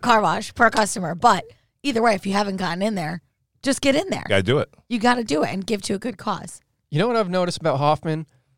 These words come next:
Speaker 3: I feel like some are longer than others.
Speaker 2: Oh, absolutely.
Speaker 1: Yeah, that's true.
Speaker 2: One hundred percent.
Speaker 3: And how, how, I mean, is it,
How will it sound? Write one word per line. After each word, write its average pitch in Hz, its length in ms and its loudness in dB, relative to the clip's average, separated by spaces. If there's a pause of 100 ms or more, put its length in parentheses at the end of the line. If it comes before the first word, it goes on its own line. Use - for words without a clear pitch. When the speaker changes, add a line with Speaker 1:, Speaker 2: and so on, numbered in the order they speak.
Speaker 3:
I - 60 -4
feel 208 240 0
like 196 180 2
some 180 580 0 (220)
are 135 160 2
longer 143 720 0 (360)
than 127 200 -4
others. - 520 -10 (460)
Speaker 2:
Oh, 175 160 10
absolutely. 123 500 4
Speaker 1:
Yeah, 208 100 6
that's 196 240 -2
true. - 120 -2
Speaker 2:
One 117 100 6
hundred 113 140 4
percent. 85 320 -6 (160)
Speaker 3:
And 143 220 2
how, 165 420 4 (140)
how, 160 400 2 (180)
I 151 80 -4
mean, 139 220 2
is 123 140 -2
it, 123 100 -6